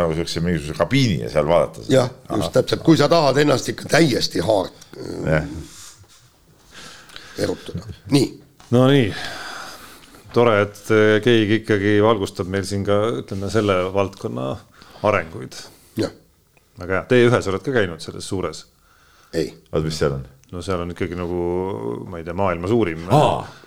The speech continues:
Speaker 1: seal on see
Speaker 3: Või no
Speaker 1: kauplus.
Speaker 3: kui maailma, ma ei teaks maailma just, aga selle regiooni kindlasti.
Speaker 1: Ei, see on kauplus seal. Ma
Speaker 3: No see
Speaker 1: nägin,
Speaker 3: on
Speaker 1: ma käisin
Speaker 3: kauplus,
Speaker 1: seal,
Speaker 3: see on
Speaker 1: ma
Speaker 3: ikka
Speaker 1: käisin
Speaker 3: nagu
Speaker 1: seal
Speaker 3: mingisugune
Speaker 1: Novosjolovi,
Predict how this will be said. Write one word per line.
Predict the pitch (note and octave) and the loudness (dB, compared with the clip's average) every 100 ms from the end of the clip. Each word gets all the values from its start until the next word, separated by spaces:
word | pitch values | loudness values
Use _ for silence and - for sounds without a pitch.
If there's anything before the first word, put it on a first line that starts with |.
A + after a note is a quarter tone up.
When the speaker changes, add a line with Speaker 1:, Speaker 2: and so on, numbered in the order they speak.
| _ | _
Speaker 1:
seal | - G#2+ | 2 4
on | G#2+ F#2+ | 4 4
see | |
Speaker 3:
Või | A2 B2+ | 4 6
no | B2+ | 4
Speaker 1:
kauplus. | A#2+ | 4
Speaker 3:
kui | B2+ | 4
maailma, | C3+ A#2 G2+ G#2 G#2+ | 4 2 0 0 0
ma | G#2+ G#2 | 0 -2
ei | |
teaks | G#2 | 0
maailma | A#2+ G#2 E2 A#1+ | 0 0 -2 -6
just, | G#2 - | -10 -8
aga | F2 F2+ G#2 A2 | -4 -4 -4 0
selle | A2+ G#2 | 4 6
regiooni | G#2 G#2+ A2 G#2 | 4 4 4 2
kindlasti. | B2+ - - - | 0 -2 -12 0
Speaker 1:
Ei, | F#2+ | 2
see | F2 | 4
on | G#2+ | 4
kauplus | A#2+ - - - | 2 0 -12 -10
seal. | B1+ | 0
Ma | F#2+ | 2
Speaker 3:
No | G2+ | 4
see | A#2 | 2
Speaker 1:
nägin, | |
Speaker 3:
on | |
Speaker 1:
ma | A#2 | 0
käisin | C#3 | 2
Speaker 3:
kauplus, | C#3 A2+ E2+ E2 | 4 4 2 0
Speaker 1:
seal, | |
Speaker 3:
see | F2 | 2
on | G2 | 4
Speaker 1:
ma | |
Speaker 3:
ikka | F#2+ | 4
Speaker 1:
käisin | G2+ | 4
Speaker 3:
nagu | G#2+ G#2 | 4 4
Speaker 1:
seal | F#2+ | 4
Speaker 3:
mingisugune | F2 E2 G#2+ A2+ A2+ - _ _ | 2 0 -4 -6 -8 -16 _ _
Speaker 1:
Novosjolovi, | F#2+ G2 G2 A#2 G2+ F#2 F#2 | 2 4 6 6 6 6 6